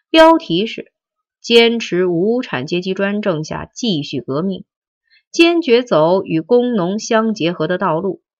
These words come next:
北京女知识青年与青年木工喜结革命夫妻。”这个北京女知识青年的名字是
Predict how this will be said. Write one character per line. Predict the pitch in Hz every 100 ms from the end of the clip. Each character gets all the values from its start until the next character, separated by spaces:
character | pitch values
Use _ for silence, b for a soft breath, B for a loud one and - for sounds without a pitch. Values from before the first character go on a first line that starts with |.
| _ _ _ _ _ _ _
北 | 208 220 233
京 | 240 277 262
女 | 196 190 196
知 | 226
识 | 220 165
青 | 220 220
年 | 165 170 214 _ -
与 | 151 151
青 | - 226 226
年 | 208 170
木 | 196 208 139
工 | - 180 196 -
喜 | - 165 165 165
结 | 170 185
革 | 190 151 156
命 | 180 151 131
夫 | 151 151
妻。” | 160 185 _ _ _ _ _ _ _ _ _ _ _ _ _ _ _ _ _ _ -
这 | 311
个 | 247
北 | 208 170 175
京 | 240 254
女 | 208 160
知 | 160 240
识 | 214
青 | 165 233 226
年 | 165 190
的 |
名 | 180 143 156
字 | 170 151
是 | - 135 131